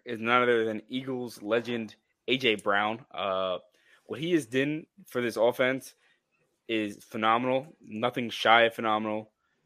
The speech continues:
He is game-breaking. Jalen Hurts puts it up. And I feel like people are kinda disrespecting Hurts. They're like, "Oh, you have A J Brown." No, A J Brown is getting open, but Hurts is pu-, throwing some pearly, pearly balls.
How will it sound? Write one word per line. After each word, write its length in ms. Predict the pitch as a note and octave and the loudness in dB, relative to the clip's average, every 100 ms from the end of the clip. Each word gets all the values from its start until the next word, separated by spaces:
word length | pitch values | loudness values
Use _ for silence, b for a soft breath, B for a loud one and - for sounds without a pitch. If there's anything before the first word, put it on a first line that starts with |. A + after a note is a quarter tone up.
| _ _ _ | _ _ _
He 240 | - C3 C3 | -4 0 0
is 160 | A2 - | -2 0
game-breaking. 840 | G#2+ B2+ A#2+ A#2+ A#2+ A#2+ A2+ A2 _ _ _ _ _ - | 4 4 4 2 2 0 -4 -6 _ _ _ _ _ -4
Jalen 300 | B2 C3+ C3+ | 0 0 4
Hurts 220 | C3 C3 | 2 2
puts 260 | - B2+ B2+ | -4 -4 2
it 80 | |
up. 320 | A#2+ C3+ - _ _ _ _ _ _ _ - | 6 6 2 _ _ _ _ _ _ _ -2
And 180 | A2+ - - | -2 -2 4
I 120 | D#3+ | 4
feel 160 | G3+ | 6
like 100 | F#3 | 4
people 500 | D#3 F3 D3+ C3+ - _ - | 4 -4 0 -2 -2 _ -6
are 100 | A2+ | -2
kinda 220 | D3+ B2 | 0 0
disrespecting 580 | G#2 A#2 G#2+ - A2 G2+ | 0 -6 -8 -8 -6 -6
Hurts. 220 | G#2 F#2 | -8 -6
They're 80 | G#2 | -8
like, 140 | G2+ | -6
"Oh, 60 | C#3+ | -4
you 160 | C#3 | 0
have 100 | D3+ | 0
A 120 | B2 C3+ | 0 0
J 180 | C3+ | -2
Brown." 500 | B2+ A#2+ D3 C3 G2 - _ _ _ _ _ _ _ - | 0 2 2 2 -2 -10 _ _ _ _ _ _ _ -2
No, 220 | C#3+ C3+ - | 2 2 4
A 140 | D#3+ | 4
J 180 | F#3 F3 | 6 6
Brown 600 | A#2 A#2+ C3+ D#3 F3+ F3 - - - | 6 6 6 6 0 -8 -18 -20 -14
is 140 | A#2 | -4
getting 200 | D3 C#3 | 0 2
open, 300 | B2 D3 E3+ | 0 2 0
but 140 | D#3+ - | 0 0
Hurts 280 | - G3 | 4 4
is 120 | F#3 - | 2 -6
pu-, 260 | - D3+ | -4 -6
throwing 220 | A2+ B2+ | -4 -6
some 160 | A#2 G2+ - | -6 -12 -10
pearly, 520 | - C#3 D3 C#3 B2 | 0 2 4 2 -4
pearly 460 | - C#3+ C3 A#2 | -2 0 0 -2
balls. 640 | G#2 G2+ G2+ E2+ E2+ - - | 0 2 4 2 -4 -14 -20